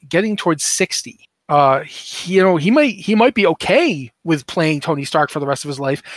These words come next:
As he once pointed out, it wasn't really like he was actually bothering to act. He was just being Robert Downey Junior at everybody.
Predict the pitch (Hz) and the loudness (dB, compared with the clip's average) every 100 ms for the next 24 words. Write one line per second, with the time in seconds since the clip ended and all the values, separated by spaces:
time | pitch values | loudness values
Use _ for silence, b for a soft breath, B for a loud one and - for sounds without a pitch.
0 | B 165 - 226 220 - 202 180 170 208 | B -2 2 2 2 2 0 2 2 2
1 | 156 - 160 196 175 165 180 160 170 175 | 0 -4 0 2 2 -2 -2 0 -2 -2
2 | 139 - - 156 - 156 147 143 156 147 | -6 -8 -4 -2 -4 -6 -2 4 2 2
3 | 135 127 143 170 - - - _ B B | -6 -6 -2 -2 -2 -10 -20 _ B B
4 | - 202 185 - 160 - 156 156 147 147 | -2 0 2 2 0 0 0 4 4 4
5 | 143 135 127 127 220 175 131 117 117 117 | 2 0 -2 0 2 2 0 -4 -10 -16
6 | 98 - | -18 -20